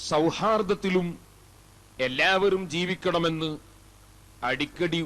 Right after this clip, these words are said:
ഉത്ബോധനം നടത്തുകയും വളരെ പാവപ്പെട്ട അനാഥ മക്കളെയും ദുർബലരെയും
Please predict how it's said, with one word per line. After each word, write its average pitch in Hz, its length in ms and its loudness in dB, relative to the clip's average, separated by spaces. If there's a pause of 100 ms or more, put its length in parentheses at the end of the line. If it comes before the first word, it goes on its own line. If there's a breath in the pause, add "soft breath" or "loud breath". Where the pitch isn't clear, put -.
ഉത്ബോധനം 147 720 0
നടത്തുകയും 123 560 -2 (1300)
വളരെ 135 260 0 (100)
പാവപ്പെട്ട 139 460 2 (1300)
അനാഥ 180 400 2
മക്കളെയും 185 500 0 (3500)
ദുർബലരെയും 185 760 2